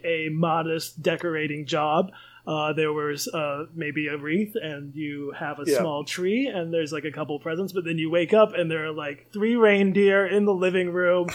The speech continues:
Speaker 2: <laughs>
Speaker 1: There's, like, snow on the floor of the living room. There are lights. There is a person in a Santa outfit. It's, like, everything that you could imagine. And then the next day, it's gone.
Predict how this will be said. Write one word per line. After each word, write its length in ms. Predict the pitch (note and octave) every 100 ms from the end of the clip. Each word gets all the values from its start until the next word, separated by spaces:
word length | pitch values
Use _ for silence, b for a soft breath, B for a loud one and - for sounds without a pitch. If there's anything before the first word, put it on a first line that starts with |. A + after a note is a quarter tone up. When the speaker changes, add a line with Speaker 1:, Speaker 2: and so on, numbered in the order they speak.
| A3+
Speaker 2:
<laughs> 160 | -
Speaker 1:
There's, 280 | - F3+ F3
like, 260 | F3 D#3+ D3
snow 540 | - G#3 A3 A3 G#3 G#3+
on 300 | G3 G#3 G#3
the 80 | G3+
floor 420 | - F#3+ F#3 F3
of 80 | F3
the 80 | F3
living 380 | F#3 F3+ F3+ F3
room. 360 | F3 E3+ E3+ - B B
There 260 | D3 D#3+ D#3+
are 300 | D3+ C#3+ C#3+
lights. 540 | E3 E3+ F3 - -
There 220 | E3+ D#3
is 140 | D3+ D#3
a 320 | D#3+ D3 D3
person 400 | C#3+ G3 F3 F3+
in 80 | E3+
a 40 | E3+
Santa 400 | - F3+ E3 F3+
outfit. 540 | D#3+ E3 - D#3 C#3 b b _ _
It's, 100 | D3+
like, 120 | F3
everything 440 | F3+ E3 D#3 E3 D#3
that 80 | D#3
you 80 |
could 120 | D3 D#3
imagine. 380 | C#3+ C3+ C3+ C3 _ _ _ -
And 140 | G#3
then 100 | G#3+
the 80 | F#3+
next 240 | F#3 F3+
day, 160 | - E3
it's 180 | D#3+ - _ _ -
gone. 400 | E3 C3 C3 C#3+